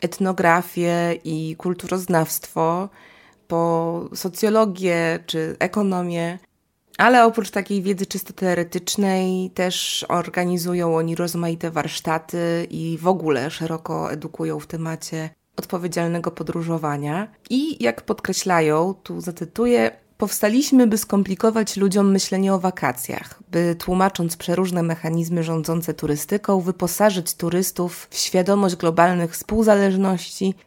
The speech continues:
przyczyn i konsekwencji turystycznych zachowań oraz samoświadomość podlegania procesom psychologicznym, komercyjnym i ideologicznym”.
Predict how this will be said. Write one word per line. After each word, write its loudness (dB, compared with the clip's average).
przyczyn 2
i -6
konsekwencji -2
turystycznych -4
zachowań 0
oraz 2
samoświadomość 0
podlegania -2
procesom -6
psychologicznym, -2
komercyjnym -2
i -4
ideologicznym”. -2